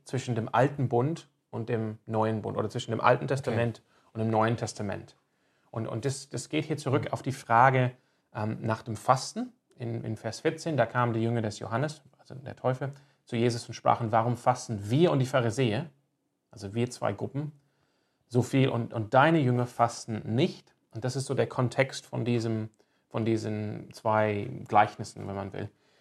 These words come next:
Speaker 1: Und was Jesus hier sagen will, ist, oder die letztendliche Aussage ist, ähm,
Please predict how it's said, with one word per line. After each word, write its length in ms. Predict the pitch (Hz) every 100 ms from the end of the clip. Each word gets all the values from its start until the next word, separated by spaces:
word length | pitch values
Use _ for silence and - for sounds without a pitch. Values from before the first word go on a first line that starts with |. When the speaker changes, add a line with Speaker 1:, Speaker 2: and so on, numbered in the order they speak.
| _ _ _
Speaker 1:
Und 220 | 117 107
was 160 | 117 -
Jesus 280 | 131 160 -
hier 120 | 123
sagen 360 | 123 147 147
will, 120 | 123 113
ist, 300 | 120 - - _ _ _ _ _ _ _ _ _
oder 120 | 117 113
die 80 |
letztendliche 500 | 117 160 131 123 -
Aussage 480 | - 156 - 120 147
ist, 340 | - 117 - _ _ _ _ _ _ _ _ -
ähm, 400 | 113 113 110 113